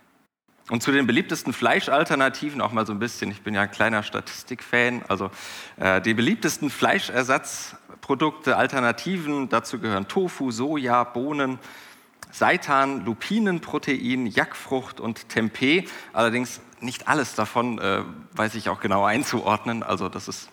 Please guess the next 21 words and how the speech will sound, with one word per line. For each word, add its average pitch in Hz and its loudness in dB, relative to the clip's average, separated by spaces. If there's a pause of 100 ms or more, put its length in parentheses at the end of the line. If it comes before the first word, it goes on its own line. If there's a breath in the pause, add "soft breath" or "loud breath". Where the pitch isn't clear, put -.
(260)
dann 90 -6
mehr 95 0
Statistikwissen. - -2 (1900 loud breath)
Ihr - 0
merkt 170 2
schon, 147 2
heute 135 2
geht's 120 -2
um 113 -2
die 101 -2
Wurst 101 2
und 95 -12
sorry, 101 -2
den 104 0
konnte 123 0
ich - 0
mir 120 2
nicht 131 -2
verkneifen. 123 2 (2750 loud breath)
Es - -4
geht - 0